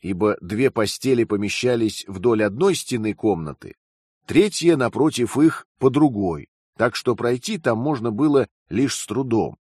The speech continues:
Из этих трёх постелей хозяин велел приготовить ту, что получше, для обоих товарищей, и уложил их. Затем, немного спустя, когда никто из них ещё не заснул,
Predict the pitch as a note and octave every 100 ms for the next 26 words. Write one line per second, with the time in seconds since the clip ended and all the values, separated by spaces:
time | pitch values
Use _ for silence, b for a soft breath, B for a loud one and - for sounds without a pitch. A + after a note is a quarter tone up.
0 | _ _ _ _ - E2+ G3 - D3+ -
1 | D3+ D#3 A#2 G2+ - D4 G3+ B2+ D3 -
2 | F2+ F#3 G3+ F3+ - G2 A2+ E3 D3+ A#2
3 | G#2+ G#2 C#3+ B2 G#2+ - - C3+ - G#2
4 | F#2 F2 B2+ G#3+ - F#3+ F#3+ - F#2 A2
5 | A#2+ G#2 F3 E3 - D#3+ A2+ F2 D2+ -
6 | - B1 - _ _ - A3 A#3+ F3+ C3
7 | F2+ F2 D#2 C#2+ - _ _ _ _ _
8 | _ - D2+ E2+ - A#3 E3 A2 G#2 A#2
9 | G2+ - F#2 - - F3+ G#3 D#3+ _ -
10 | F#2+ G2 A#2+ A2+ A2 B2 A2+ A#2+ G#2+ F#2+
11 | F#2 G2 - F#2+ - F#2 E2+ D#2 D#2 -
12 | C#3 A#3